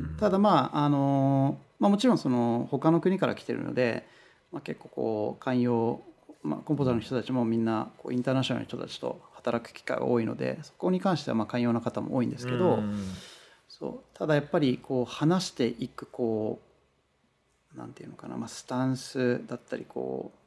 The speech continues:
Speaker 2: 自分は話したい意思がありますよって言って、果敢にやっぱこう、
Speaker 1: うん。
Speaker 2: チャレンジしたりとか話してったりっていうのは、
Speaker 1: うんうんうん。
Speaker 2: あの、していかないと、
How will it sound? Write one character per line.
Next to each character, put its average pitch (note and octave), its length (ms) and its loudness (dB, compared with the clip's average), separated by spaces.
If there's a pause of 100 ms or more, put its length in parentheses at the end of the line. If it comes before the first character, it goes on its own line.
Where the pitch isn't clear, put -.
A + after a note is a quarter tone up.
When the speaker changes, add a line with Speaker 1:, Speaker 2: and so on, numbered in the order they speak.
Speaker 2:
自 C#3+ 120 -2
分 D#3 100 8
は D3+ 60 6
話 D3+ 240 4
し - 40 -10
た D#3+ 60 2
い C#3+ 60 2
意 C3+ 60 0
思 C#3+ 60 0
が A#2+ 80 4
あ A2 40 2
り B2 80 2
ま B2+ 100 2
す A#2+ 100 -6
よ A2 120 0
っ - 40 -8
て - 60 -16 (100)
言 A#2+ 100 -10
っ - 20 -20
て、 - 100 -10
果 - 240 -4
敢 - 40 4
に F3 100 6
や E3 60 2
っ - 20 -10
ぱ C#3+ 120 -14
こ B2 340 -6 (260)
う、 A2 40 -4
Speaker 1:
う A2+ 40 -4
ん。 G#2+ 380 -4
Speaker 2:
チ - 60 -14
ャ C3+ 80 -4
レ A#2 60 -2
ン A2 80 -2
ジ A2+ 60 -6
し - 80 -4
た B2 80 -4
り G#2+ 80 -4
と - 80 -10
か - 80 -16
話 B2 240 -4
し - 40 -12
て C3 60 -8
っ - 40 -12
た - 100 -8
り A#2 80 -8
っ - 20 -20
て - 140 -6
い - 20 2
う B2 40 0
の D3 100 2
は、 C#3 260 2
Speaker 1:
う A#2 40 -6
ん - 0 -
う - 20 -4
ん - 20 -4
う A#2 40 -4
ん。 G#2 520 -4
Speaker 2:
あ A#2 220 -2
の、 A2+ 140 -2
し - 100 -8
て C3 80 -2
い A#2+ 60 0
か B2 120 0
な C3+ 120 4
い B2 80 -2
と、 C3 360 -2